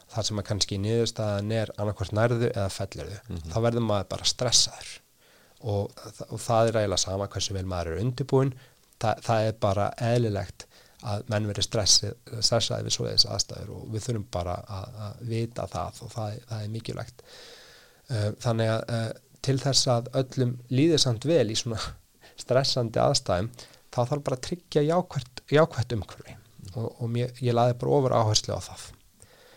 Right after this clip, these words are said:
Speaker 1: Eh, og var með alveg frábært teymi sem að tók í sama streng og, og við náðum, held ég að við höfum, höfum, eh, náð, eh,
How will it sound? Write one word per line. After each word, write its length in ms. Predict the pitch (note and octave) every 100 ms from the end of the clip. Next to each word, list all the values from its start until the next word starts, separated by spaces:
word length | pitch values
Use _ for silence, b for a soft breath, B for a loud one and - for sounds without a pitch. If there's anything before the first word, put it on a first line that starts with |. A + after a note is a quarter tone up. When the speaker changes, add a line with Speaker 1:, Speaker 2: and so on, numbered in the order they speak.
| b b
Speaker 1:
Eh, 440 | C3+ G2 F#2+ F#2+ - - -
og 480 | B2+ A#2 - - -
var 180 | G#2+
með 180 | G#2 G#2+
alveg 240 | G2+ G#2 -
frábært 540 | - A#2+ C#3 A2 - -
teymi 420 | - B2 A2+ F#2+ A2+
sem 240 | - A#2 G#2+
að 260 | G#2+ -
tók 260 | - B2+ A#2+
í 60 |
sama 220 | - B2+ B2+
streng 320 | - - B2+ - - _ b b b b
og, 400 | - B2+ G#2 G#2 -
og 200 | A2 G#2
við 140 | A2
náðum, 320 | A2 A#2 A2 A2 - b b b b
held 220 | A#2 B2
ég 80 | C#3
að 80 | A#2+
við 100 | A2
höfum, 260 | A#2 A2+ - -
höfum, 320 | - A2+ A#2 B2
eh, 300 | B2 B2 - A#2+
náð, 440 | B2 A#2+ B2+ B2 - -
eh, 520 | C3 A2+ A2 A2 B2